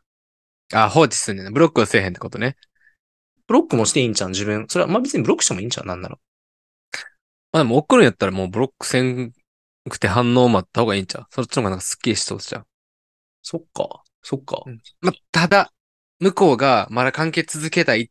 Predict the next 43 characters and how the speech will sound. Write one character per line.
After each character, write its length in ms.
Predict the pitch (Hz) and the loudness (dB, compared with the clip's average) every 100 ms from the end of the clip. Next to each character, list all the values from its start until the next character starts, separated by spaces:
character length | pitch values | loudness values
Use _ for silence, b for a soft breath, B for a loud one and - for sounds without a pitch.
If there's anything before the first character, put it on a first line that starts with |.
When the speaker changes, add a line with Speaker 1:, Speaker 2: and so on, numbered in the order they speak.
| _ | _
Speaker 2:
て 120 | 110 | -8
な 80 | 98 | -8
っ 40 | |
た 140 | - 98 | -8 -8
ら、 80 | |
そ 120 | 101 98 | -8 -10
の 120 | 98 | -8
ズ 180 | 92 147 | -2 0
ル 140 | 127 | 0
ズ 160 | 92 95 | -2 -8
ル 80 | |
い 80 | 98 | -8
き 80 | 98 | -4
そ 140 | - | -2
う 40 | 107 | -2
な 80 | 95 | -4
気 160 | - | -10
は 80 | 98 | -8
し-、 360 | - - - - | -6 -6 -8 -12
す 360 | - - - 117 | -10 -6 -4 -4
る 100 | 113 | -2
か 140 | 90 | -2
ら。 280 | 87 - - _ _ _ _ _ _ _ | -2 -4 -6 _ _ _ _ _ _ _
Speaker 1:
あ 60 | 160 | -14
ー、 1120 | 156 147 143 143 - 147 147 165 170 175 180 _ | -12 -12 -12 -14 -14 -16 -16 -18 -20 -20 -20 _
ま 220 | 262 262 - | -16 -12 -12
あ、 280 | - - | -12 -2
ア 40 | - | -2
ロ 100 | 403 | 0
ハ 80 | 339 | -2
さ 120 | 113 | -4
ん 20 | |
け 80 | 104 | -6
ど、 100 | - - | -10 -4
決 200 | 240 - | -2 0
心 240 | - 104 | -2 -4
し 80 | - | -2
た 100 | 180 | -2
ん 40 | |
や 80 | 98 | -2
っ 40 | 92 | -6
た 160 | - | -10
ら 140 | - | -10